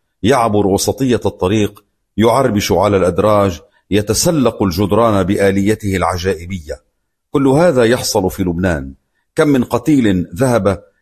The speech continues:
بسبب حوادث سير الدراجات النارية مع السيارات، أو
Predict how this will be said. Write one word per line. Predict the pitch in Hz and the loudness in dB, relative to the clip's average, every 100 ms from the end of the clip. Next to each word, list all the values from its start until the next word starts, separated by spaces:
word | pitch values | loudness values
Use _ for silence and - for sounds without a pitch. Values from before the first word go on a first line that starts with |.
| _ | _
بسبب | 92 101 - 135 107 | -4 0 0 2 0
حوادث | 98 107 117 117 107 110 | 0 0 2 2 -2 -4
سير | - 151 123 | -2 0 0
الدراجات | 98 85 95 98 92 117 107 | 0 -2 0 2 2 0 0
النارية | 90 90 110 95 92 | -2 0 -2 -2 0
مع | 98 87 | 0 -2
السيارات، | - 90 85 95 85 - _ _ _ _ - | -6 -4 -2 0 0 -4 _ _ _ _ -2
أو | 156 139 | 0 0